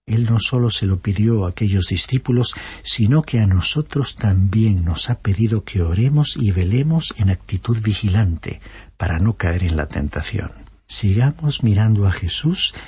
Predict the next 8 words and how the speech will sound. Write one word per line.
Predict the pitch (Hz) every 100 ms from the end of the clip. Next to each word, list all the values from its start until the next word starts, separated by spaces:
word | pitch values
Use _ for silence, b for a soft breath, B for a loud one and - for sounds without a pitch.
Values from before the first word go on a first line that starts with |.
| B -
y | 98
a | 87 78
su | - 85
actitud | 80 - - 113 98
en | 90
esta | 104 - -
situación | - 98 - - - 101 87
extrema, | - - - 87 80 82 82